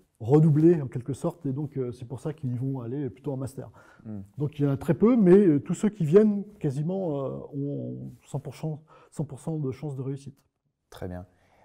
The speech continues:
Speaker 2: Euh, vous, Soline, qu'est-ce qui vous a surpris quand vous êtes arrivée en prépa intégrée à Polytech, euh, dans les cours, euh, que ce soit dans, euh,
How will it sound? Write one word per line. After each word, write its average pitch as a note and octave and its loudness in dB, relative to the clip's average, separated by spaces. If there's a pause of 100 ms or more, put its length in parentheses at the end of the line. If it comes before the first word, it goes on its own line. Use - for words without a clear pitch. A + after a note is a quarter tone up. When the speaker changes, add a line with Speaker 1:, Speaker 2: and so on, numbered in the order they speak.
(160)
Speaker 2:
Euh, A#2 -6
vous, C#3+ -6
Soline, E3 -2
qu'est-ce - -12
qui - -6
vous D#3 -4
a C3+ -4
surpris E3 -8
quand D3+ -8
vous A2+ -8
êtes A#2 -8
arrivée A2+ -8
en G2+ -8
prépa A2 -8
intégrée A2 -8
à G#2+ -10
Polytech, A#2 -8
euh, G#2+ -6
dans A#2 -12
les A2+ -4
cours, - -2
euh, G#2 -10
que A2 -12
ce G#2 -14
soit A#2+ -6
dans, G#2 -8
euh, G2 -10